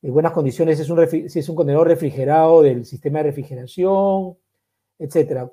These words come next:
¿Con qué finalidad? Con la finalidad, lógicamente, de prever,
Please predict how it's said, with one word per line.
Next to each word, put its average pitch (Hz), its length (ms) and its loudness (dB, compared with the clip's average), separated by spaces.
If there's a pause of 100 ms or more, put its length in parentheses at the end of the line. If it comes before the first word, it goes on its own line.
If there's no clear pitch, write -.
¿Con 143 160 -6
qué 208 100 0
finalidad? 208 640 0
Con - 80 -2
la 175 80 -2
finalidad, 143 680 -2
lógicamente, 160 520 -4
de 156 140 0
prever, 180 800 2